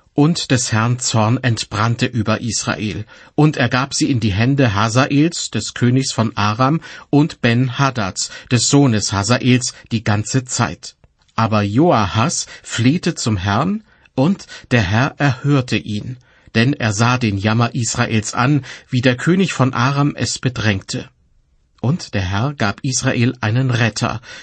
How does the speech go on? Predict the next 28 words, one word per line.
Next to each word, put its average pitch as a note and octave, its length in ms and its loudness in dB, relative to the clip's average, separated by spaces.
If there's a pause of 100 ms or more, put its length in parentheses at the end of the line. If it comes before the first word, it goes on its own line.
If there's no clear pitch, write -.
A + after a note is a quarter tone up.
(100)
der G#2+ 100 4
sie A2 300 0
aus A#2 160 0
der A#2+ 120 2
Gewalt A#2 520 0
der A#2 100 0
Aramäer G#2+ 500 0
befreite, B2 680 0 (400)
dass B2 160 -2
die D3+ 120 0
Israeliten D3 720 0 (220)
in C3+ 140 0
ihren C3 360 0
Häusern A2+ 500 2
wohnen A#2 380 2
konnten A2 580 -2
wie G#2 200 -4
zuvor.“ G#2 640 -2 (1600)
Vielleicht F3 400 0
haben F#3 200 2
Sie F3 140 -2
kurz - 380 -4
gestutzt, - 640 -4
als G#2 200 -2
hier A2+ 180 0
eben B2+ 260 0
der A2 140 0
Name A#2+ 480 2